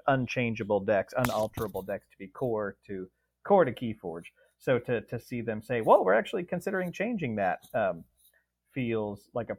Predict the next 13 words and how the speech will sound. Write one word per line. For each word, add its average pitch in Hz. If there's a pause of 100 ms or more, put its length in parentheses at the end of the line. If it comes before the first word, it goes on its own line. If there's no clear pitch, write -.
(140)
pretty 143 (140)
big, 117 (760)
a -
pretty 143
big, 107 (120)
uh, 98 (160)
possible, 98 (400)
a 139
pretty 160
big 120
possible 101
change. 82 (420)
Um, 101